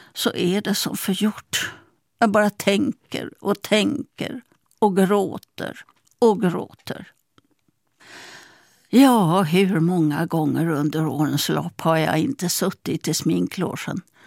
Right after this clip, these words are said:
med tårarna rinnande över ansiktet och fått sminka om mig innan jag rusade in på scenen i en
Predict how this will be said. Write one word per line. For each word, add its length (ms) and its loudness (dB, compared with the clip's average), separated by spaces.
med 260 4
tårarna 680 2
rinnande 920 0
över 300 -2
ansiktet 960 -4
och 380 -2
fått 160 2
sminka 440 2
om 300 4
mig 180 0
innan 460 2
jag 200 0
rusade 420 -2
in 160 2
på 120 -4
scenen 580 0
i 80 2
en 260 0